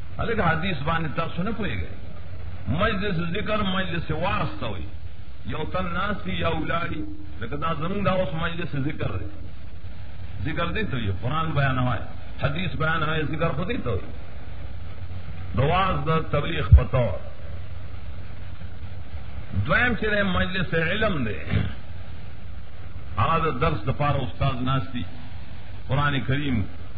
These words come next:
مخې ته ایښي، حدیث کتاب یې مخې ته ایښي، ملګرو هم ځان سره یې ایښي. دوی ته مجلس درس وایي. د نبی صلی الله علیه وسلم په مجلس کې، په مسجد کې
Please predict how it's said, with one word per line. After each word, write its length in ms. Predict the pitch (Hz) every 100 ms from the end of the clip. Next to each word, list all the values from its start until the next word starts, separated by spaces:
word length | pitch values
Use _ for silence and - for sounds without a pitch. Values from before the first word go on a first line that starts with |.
| -
مخې 220 | 143 135 113
ته 60 |
ایښي، 340 | 143 151 143 123 87
حدیث 280 | 107 170 143
کتاب 340 | 135 127 151 156
یې 60 | 151
مخې 160 | 147 135
ته 60 | 139
ایښي، 320 | 156 127 139 - - - - - -
ملګرو 380 | 139 170 202 220
هم 120 | 175
ځان 180 | 165 170
سره 120 | 165 165
یې 140 | 165
ایښي. 260 | 190 - - - - - - - - - - - - - - - - 101
دوی 180 | 156 185 180
ته 60 |
مجلس 340 | 165 170 165 160 143
درس 200 | 135 127 -
وایي. 120 | 85 - - - - - - - - - - - 98
د 20 | 139 165
نبی 240 | 165 190 214 208
صلی 120 | 190
الله 140 | 185 165
علیه 160 | 156
وسلم 200 | 151 180 175
په 60 | 160 160
مجلس 340 | 160 165 214 -
کې، 140 | - 175 - - - - -
په 80 | 143
مسجد 460 | 165 165 131 208 180
کې 100 | 190